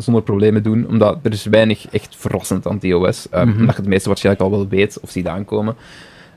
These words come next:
Speaker 1: Ehm, maar er zijn wel redelijk wat afleveringen die zo tot nadenken zetten, of die echt zo wel heel goede ethische, morele, moraal, ja, morele vraagstukken stellen.
Speaker 2: Mhm.
Speaker 1: En in Space Seed is er wel eentje van.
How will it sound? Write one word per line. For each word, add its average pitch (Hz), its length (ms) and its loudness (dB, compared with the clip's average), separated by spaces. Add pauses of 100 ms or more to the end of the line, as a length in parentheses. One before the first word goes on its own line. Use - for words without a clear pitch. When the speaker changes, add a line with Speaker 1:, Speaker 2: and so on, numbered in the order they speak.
Speaker 1:
Ehm, 92 260 2 (380)
maar 147 160 4
er 185 80 4
zijn 202 140 4
wel 175 140 6
redelijk 135 260 4
wat 123 100 0
afleveringen 110 500 0
die 95 120 -4
zo 95 260 -4 (680)
tot 180 160 0
nadenken 101 400 0
zetten, 113 200 -2
of 110 60 0
die 113 100 -6
echt - 140 -6
zo 117 120 0
wel 98 80 0
heel 101 160 0
goede 107 200 -2
ethische, 98 500 -4
morele, 92 560 -4
moraal, 92 360 -4
ja, 80 220 -6
morele 95 260 -4
vraagstukken 95 420 -6
stellen. 101 300 -4 (280)
Speaker 2:
Mhm. 117 140 2
Speaker 1:
En 110 80 6
in 127 100 6
Space 127 200 2
Seed 143 180 0
is - 120 -4
er 117 60 -2
wel 104 140 0
eentje 90 300 -6
van. 85 240 -4